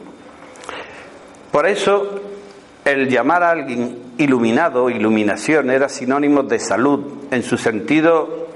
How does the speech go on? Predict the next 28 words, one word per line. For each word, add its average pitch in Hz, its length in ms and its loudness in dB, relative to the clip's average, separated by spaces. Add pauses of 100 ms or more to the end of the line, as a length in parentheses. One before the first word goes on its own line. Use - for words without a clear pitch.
(220)
más 135 280 2
estricto, 143 680 -4 (1000)
de 117 120 0
estar 151 280 -2
completo 143 640 0
o 131 200 2
de 113 120 -2
ser 139 260 -2
santo 143 400 -2
en 120 140 -2
cuerpo, 135 440 0
mente 131 380 -2
y 120 80 0
espíritu. 101 520 -4 (1200)
Para 135 160 2
los 135 140 0
seres 196 220 2
primitivos, 175 600 2
la 139 120 4
luz 165 260 -2
era 147 180 2
esencial 147 720 -2
como 131 280 0
fenómeno 143 480 0
espiritual, 123 720 0 (160)
además 117 440 0
de 123 80 -4
físico. - 580 -10